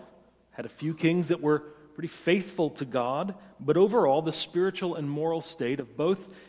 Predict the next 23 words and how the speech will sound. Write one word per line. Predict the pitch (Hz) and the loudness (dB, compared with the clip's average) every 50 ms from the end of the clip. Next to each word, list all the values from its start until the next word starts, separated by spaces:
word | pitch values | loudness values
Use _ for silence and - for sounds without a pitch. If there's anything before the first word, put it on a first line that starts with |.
| - _ | -20 _
kingdoms | - - 131 135 127 113 110 101 107 104 104 - - - _ _ _ _ _ - | -12 -12 -10 -8 -8 -8 -10 -10 -12 -12 -12 -14 -16 -16 _ _ _ _ _ -12
was | 131 117 - | -10 -8 -6
increasingly | 127 123 - - - - 196 202 180 - - 180 160 147 143 | -6 -6 -8 -10 -12 -10 -10 -10 -8 -6 -4 -4 -4 -4 -6
corrupt. | 131 - - 135 120 117 113 - - - - - - - - _ _ _ _ _ _ _ _ _ _ _ _ _ _ _ _ _ _ _ _ _ _ _ _ - | -8 -8 -8 -6 -6 -6 -6 -8 -12 -18 -20 -20 -20 -20 -20 _ _ _ _ _ _ _ _ _ _ _ _ _ _ _ _ _ _ _ _ _ _ _ _ -20
Except | 110 - - 175 160 | -4 0 2 2 2
for | - 165 | 2 0
those | 147 147 139 | 0 0 0
brief | - - 131 147 160 156 151 - | -2 -4 -2 -2 -2 -2 -4 -4
periods | - 165 151 147 147 139 120 135 | -2 0 2 2 0 0 0 -2
of | 131 127 113 113 - - | -4 -4 -4 -10 -12 -8
revival | 123 131 123 110 143 147 165 165 143 143 139 | -6 -6 -4 -2 2 2 4 2 2 2 0
in | 131 131 | -2 -2
the | 127 | -4
south, | 113 - - 131 147 151 139 120 - - - - _ | -6 -6 -8 -6 -6 -6 -6 -8 -10 -14 -20 -14 _
both | - 147 143 - | -6 -6 -4 0
the | - 139 160 | 6 6 8
Israelites | 196 170 190 180 170 165 160 170 165 165 - | 8 8 6 6 6 8 6 6 4 2 0
in | 151 | -2
the | 147 | 0
northern | 143 151 170 175 180 170 | 0 0 0 0 -2 -2
kingdom | 165 - 175 170 165 175 170 156 | -2 -2 -2 0 2 2 0 0
and | 139 127 | 0 -2
the | 123 113 | -2 -4